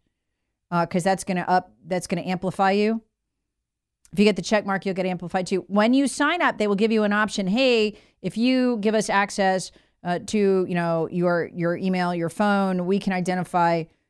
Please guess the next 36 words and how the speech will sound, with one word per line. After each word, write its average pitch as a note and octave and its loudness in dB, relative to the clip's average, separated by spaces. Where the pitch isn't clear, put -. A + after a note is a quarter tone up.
you F3 -4
know, E3+ 0
like, E3+ -2
the D#3+ 0
list E3 -4
of D3 -8
phone D#3+ -2
numbers D#3+ -4
you D#3+ -4
have D3+ -4
in D#3 -6
your D3+ -6
phone. D3+ -8
We F#3+ 2
can G3+ 0
identify F3 -2
your D#3+ 0
friends E3 -2
and C#3+ -6
family G3 0
who E3 0
are D#3 -2
on D#3 -4
X." D3 -6
Um, D#3 0
and D#3+ -4
then D#3+ -4
they'll D#3+ 2
give F3 0
you F3 4
an E3+ 0
option E3 -4
to - -6
go D#3+ 0
follow F#3 2
them. F3+ 0